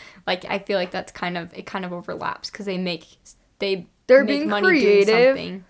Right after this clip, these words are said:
Speaker 1: Mm-hmm.
Speaker 2: I feel like it's totally creative. Elise and I were talking about this, and we don't have to talk about this forever, but this is the last thing I wanna say about these facials, is, like, each esthetician did something different,
Speaker 1: Mm-hmm.
Speaker 2: and it's, like, like an art.
Speaker 1: Yeah.
Speaker 2: They're totally massaging your face and, like, designs and stuff. It's so
Speaker 1: Mm-hmm.
Speaker 2: cool.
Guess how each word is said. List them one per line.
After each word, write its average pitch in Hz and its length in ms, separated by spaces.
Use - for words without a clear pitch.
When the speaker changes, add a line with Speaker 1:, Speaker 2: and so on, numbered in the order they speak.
Speaker 1:
Mm-hmm. 196 220
Speaker 2:
I 240 80
feel 240 180
like 311 200
it's - 220
totally 233 340
creative. 190 400
Elise 226 280
and 277 100
I 285 60
were 277 100
talking 214 440
about 226 220
this, 233 200
and 214 100
we 220 60
don't 233 120
have 247 100
to 254 80
talk 214 240
about 220 200
this 214 160
forever, 180 540
but 190 200
this 208 180
is 220 80
the 233 60
last 214 280
thing 226 160
I 233 60
wanna 285 200
say 262 220
about 226 180
these 220 180
facials, 214 480
is, 233 160
like, 254 200
each 285 180
esthetician 311 840
did 220 140
something 196 340
different, 214 500
Speaker 1:
Mm-hmm. 202 460
Speaker 2:
and 233 120
it's, 240 160
like, - 280
like 226 180
an 214 180
art. 160 420
Speaker 1:
Yeah. 175 360
Speaker 2:
They're 240 160
totally 254 380
massaging 214 580
your 202 140
face 175 400
and, 190 160
like, 175 280
designs 180 600
and 196 120
stuff. 190 300
It's 208 320
so 202 120
Speaker 1:
Mm-hmm. 202 80
Speaker 2:
cool. - 200